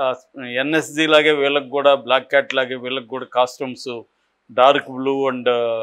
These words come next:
ఆ, బ్లాక్ వేశారు. ఇలాగా పెద్ద ఎత్తున ప్రచారం చేశారు. అయితే దీనికి నిన్న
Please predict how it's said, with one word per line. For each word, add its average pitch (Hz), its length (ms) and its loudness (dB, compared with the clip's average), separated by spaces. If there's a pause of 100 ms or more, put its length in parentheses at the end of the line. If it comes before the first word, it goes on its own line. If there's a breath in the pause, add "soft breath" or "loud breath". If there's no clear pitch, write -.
(440)
ఆ, 113 340 -10 (680)
బ్లాక్ 127 540 0 (180)
వేశారు. 127 600 -2 (120)
ఇలాగా 156 440 2
పెద్ద 139 280 -2
ఎత్తున 143 300 -2
ప్రచారం 113 580 -6
చేశారు. - 320 -20 (840 soft breath)
అయితే 170 200 -2
దీనికి 170 580 -4
నిన్న 156 500 -4